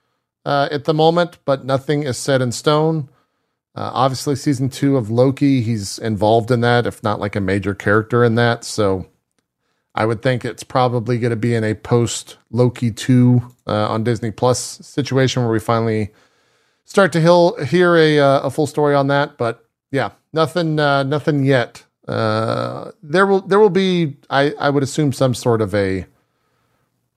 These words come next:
you will know what Disney is going to do one way or the other, w-, if it's, if it's continuing on or if they straight up recast him. So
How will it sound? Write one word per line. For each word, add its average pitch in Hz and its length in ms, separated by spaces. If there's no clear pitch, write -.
you 180 120
will 220 100
know 214 180
what 180 240
Disney 160 280
is 143 120
going 147 280
to 120 60
do 127 180
one 131 220
way 131 100
or 123 100
the 110 160
other, 101 300
w-, - 240
if 120 240
it's, - 400
if - 180
it's - 200
continuing 131 600
on 123 280
or 113 260
if 107 160
they 101 200
straight 101 280
up 92 160
recast - 420
him. - 180
So 92 340